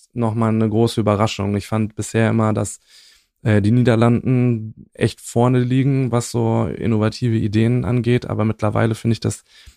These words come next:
Belgien da stark aufgeholt hat. Das hat mich echt überzeugt dieses Mal.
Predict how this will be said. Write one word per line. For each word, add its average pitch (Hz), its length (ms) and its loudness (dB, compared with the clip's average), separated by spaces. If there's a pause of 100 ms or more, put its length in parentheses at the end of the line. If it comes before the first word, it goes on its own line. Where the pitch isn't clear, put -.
(160)
Belgien 110 340 4
da 104 160 4
stark 110 320 0
aufgeholt 98 500 -2
hat. 104 240 -4
Das 110 140 -8
hat - 60 -4
mich 110 140 0
echt 107 300 -6
überzeugt 107 720 -2 (140)
dieses 113 260 -4
Mal. 117 180 -2